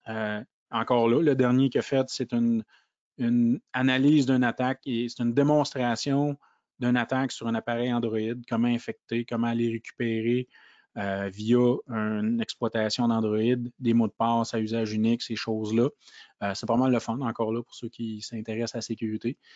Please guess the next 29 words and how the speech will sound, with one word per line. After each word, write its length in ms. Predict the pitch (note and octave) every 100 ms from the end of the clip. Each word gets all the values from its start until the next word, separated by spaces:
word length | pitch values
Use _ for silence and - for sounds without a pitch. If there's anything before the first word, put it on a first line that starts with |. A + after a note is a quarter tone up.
| _
Puis 160 | - B2+
tout 160 | C#3+ C3
ce 100 | -
qui 100 | B2+
est 40 |
social 380 | - B2 B2+ A#2
media 340 | A2+ G#2+ A#2 A#2+ _ -
pour 180 | A2+
WatchGuard. 400 | G#2+ G#2+ - G#2 F2+ _ _ _ _ _ _ _ _ - D3
Euh, 240 | A2 G2+
je 100 | G2+
vois 300 | A2 C3 C3
pas 180 | - F#3+
nécessairement, 840 | F3 C#3 C#3+ - B2+ B2+ C#3+ D#3+ G#3 _ _ _ _ _ _ _ _ -
euh, 760 | G#2+ G#2+ G#2+ G#2+ G#2+ G#2+ B2+ D3 _ _ _ _ _ -
de 280 | B3 C#3+ A2+
questions, 840 | - - G#2+ - - C3 D3 A#3 _ _ _ -
mais 280 | A#2 B2
je 60 | A2
vous 220 | C3 B2+
invite 420 | C#3 C3 C3 E3 - -
à 200 | A#2 A2+
aller, 520 | A#2+ C3+ D3 D3 _ -
euh, 420 | G#2+ G#2+ G#2+ C3 -
sur 540 | - - C3+ C#3 D3
le 120 | C3
SurveyMonkey, 760 | A2 C3+ A#2+ B2+ C3+ C3+ F#3+ F#3 _ _ - _ _ _ _ -
aller 260 | A2 B2+
remplir 680 | B2 B2+ A#2+ C#3 D3+ D3 D3